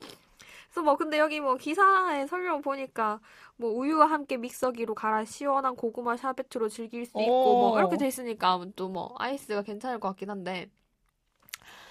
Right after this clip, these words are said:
Speaker 1: 그래서 일단 샀어요.
Speaker 2: 네.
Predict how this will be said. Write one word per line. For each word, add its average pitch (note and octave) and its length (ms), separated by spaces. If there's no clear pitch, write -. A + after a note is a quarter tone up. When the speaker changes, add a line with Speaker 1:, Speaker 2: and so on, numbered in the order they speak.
Speaker 1:
그래서 D#4+ 260
일단 B3+ 880
샀어요. D4+ 640
Speaker 2:
네. F#3+ 360